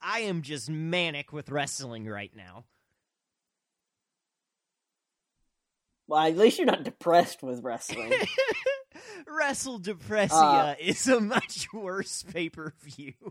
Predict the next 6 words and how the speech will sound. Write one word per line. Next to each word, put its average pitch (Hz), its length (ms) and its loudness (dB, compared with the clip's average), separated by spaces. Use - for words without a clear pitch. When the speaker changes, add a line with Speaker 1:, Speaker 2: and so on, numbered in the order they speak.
Speaker 1:
It 247 320 -4
stars - 520 2
only 254 600 4
Speaker 2:
<laughs> - 20 -2
Speaker 1:
divorced 214 600 2
Goldust. 170 1000 -6